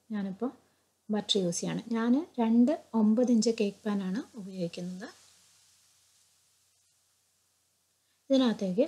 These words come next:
കുറച്ച് കൊക്കോ powder ഒന്ന് spread ചെയ്യുക. അതിന് ശേഷം ഇങ്ങനെ തട്ടിക്കൊടുക്കുക. തട്ടിക്കൊടുക്കുമ്പോൾ താഴെ നമ്മൾ ബട്ടർ തേച്ചിരിക്കുന്ന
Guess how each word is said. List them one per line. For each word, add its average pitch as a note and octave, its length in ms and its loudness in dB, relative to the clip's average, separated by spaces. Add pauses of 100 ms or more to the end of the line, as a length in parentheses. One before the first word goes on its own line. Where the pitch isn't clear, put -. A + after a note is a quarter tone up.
(120)
കുറച്ച് G3+ 380 -4
കൊക്കോ G#3 280 -2 (100)
powder F#3 300 -4 (1200)
ഒന്ന് G#3 160 -2
spread F3+ 340 -6
ചെയ്യുക. F#3+ 260 -6 (1400)
അതിന് B3 240 6
ശേഷം G#3+ 260 4
ഇങ്ങനെ G3+ 180 -4 (420)
തട്ടിക്കൊടുക്കുക. A3 580 -4 (180)
തട്ടിക്കൊടുക്കുമ്പോൾ G#3+ 760 2
താഴെ A3 320 2
നമ്മൾ A3 160 0 (100)
ബട്ടർ G#3 240 -4 (100)
തേച്ചിരിക്കുന്ന G#3 540 -6